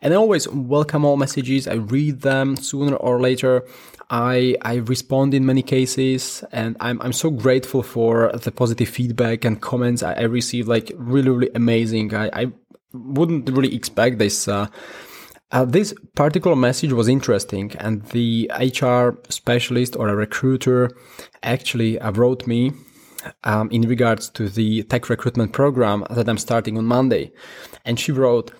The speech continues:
like, "Hey, uh, Michael, I wish the program, um, was free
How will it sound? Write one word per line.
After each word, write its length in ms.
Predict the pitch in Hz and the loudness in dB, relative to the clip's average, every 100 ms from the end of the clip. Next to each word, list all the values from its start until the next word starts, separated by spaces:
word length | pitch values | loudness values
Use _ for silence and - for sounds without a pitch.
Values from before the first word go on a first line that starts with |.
| - | -12
like, 140 | 117 - | -10 -8
"Hey, 420 | - 180 165 - | -4 0 0 0
uh, 200 | 117 131 | -2 -2
Michael, 600 | 151 147 151 151 147 147 - - | 0 0 2 2 2 -2 -20 -8
I 120 | 127 | -2
wish 220 | 156 185 - | 0 0 -4
the 100 | 143 | -6
program, 680 | - 156 143 147 147 151 - | 0 0 2 0 2 0 -4
um, 400 | 110 123 127 123 | -6 -4 -4 -2
was 220 | 120 120 | -4 -4
free 520 | - - 220 185 151 | -6 -2 0 2 0